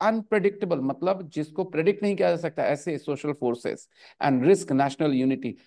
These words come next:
नेशनल यूनिटी खतरे में आ सकती है इसकी वजह से। मुझे लगता है ना, ये सब बकवास बातें हैं, मुझे बिल्कुल समझ नहीं आता। मैं आपको फिर से बोलता हूँ, मेरी पर्सनल राय, भारत के लोग बड़े समझदार हैं,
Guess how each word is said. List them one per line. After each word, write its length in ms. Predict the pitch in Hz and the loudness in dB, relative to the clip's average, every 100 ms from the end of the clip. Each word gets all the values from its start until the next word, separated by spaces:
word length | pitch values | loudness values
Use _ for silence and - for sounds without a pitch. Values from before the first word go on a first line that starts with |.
| - | -8
नेशनल 420 | 135 127 143 165 156 | 0 0 0 0 2
यूनिटी 320 | 151 147 170 | 0 -4 -8
खतरे 360 | - 135 127 | -6 -6 -2
में 120 | 120 107 | -2 -2
आ 120 | 110 | -6
सकती 400 | - - - 113 | -8 -14 -8 -6
है 60 | |
इसकी 240 | 110 - - | -6 -6 -8
वजह 200 | - - | -6 -10
से। 160 | - 147 - - - | -12 -18 -20 -20 -2
मुझे 280 | 185 190 220 | 2 6 8
लगता 320 | 190 175 220 | 6 4 2
है 60 | 202 | 2
ना, 100 | 196 | 2
ये 160 | 170 | 2
सब 240 | 170 170 165 | 2 -2 0
बकवास 420 | 123 135 135 151 147 | -2 2 4 4 0
बातें 340 | 113 110 120 | -2 -2 -2
हैं, 80 | 131 | -4
मुझे 240 | 131 139 | -2 -4
बिल्कुल 460 | 131 123 139 143 185 | -4 -2 -2 0 -2
समझ 260 | 185 127 | 0 -6
नहीं 200 | 123 117 | -4 -4
आता। 420 | 107 104 104 - _ _ _ _ _ _ _ _ _ - | -6 -4 -6 -8 _ _ _ _ _ _ _ _ _ -6
मैं 140 | 131 160 | 0 2
आपको 260 | 165 165 | 2 -2
फिर 160 | 175 170 | -2 -2
से 160 | 156 170 | 0 0
बोलता 240 | 139 131 | 0 0
हूँ, 60 | 156 | 0
मेरी 140 | 143 | 0
पर्सनल 420 | 127 123 - 135 | 0 -2 -2 -2
राय, 120 | 117 | 0
भारत 400 | - - 120 143 139 | -2 -2 -2 -2 -2
के 80 | |
लोग 140 | 131 135 | -6 -4
बड़े 160 | 117 | -6
समझदार 520 | 120 110 101 92 95 107 | -6 -8 -6 -4 -4 -6
हैं, 140 | - | -12